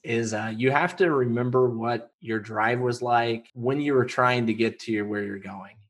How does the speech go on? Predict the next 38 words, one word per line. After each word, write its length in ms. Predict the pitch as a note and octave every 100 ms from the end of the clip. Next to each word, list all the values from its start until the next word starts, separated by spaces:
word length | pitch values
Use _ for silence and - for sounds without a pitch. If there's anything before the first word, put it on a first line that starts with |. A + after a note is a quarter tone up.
| _
So 140 | -
it's 120 | B2 B2+
like 180 | A#2
you 80 | C3
look 240 | C3 D#3+ A2
back 320 | A2+ A#2+ -
at 80 | G#2
when 160 | A2
you're 220 | G#2+ G#2+
a 40 | G#2+
pre-med 560 | - A#2 A2+ G#2+ G2+
and 120 | F#2+ G#2
how 120 | A#2+
much 220 | A#2+ -
motivation 640 | A2+ A2+ G#2+ G#2 A2 -
you 140 | A2 G#2
had 300 | G2+ G#2 G2+
and 120 | G2
how 100 | A2
much 200 | A2 -
desire 420 | G#2+ G#2 G#2 A2
you 160 | G2+ G2+
had 200 | G2 G2+
and 100 | G2+
how 100 | B2+
much 220 | C3 B2+
you 80 | B2
would 200 | G2+ G#2+
give 320 | A2 A#2 A2
up 300 | G2+ A2 G#2 - - _ _
to 120 | B2
just 260 | A2+ A#2 -
get 180 | A#2 -
to 80 |
where 180 | A2 G#2
you 140 | G2+ G2+
wanna 280 | G2+ G2 F#2+ G2+
be. 340 | G2+ F#2+ -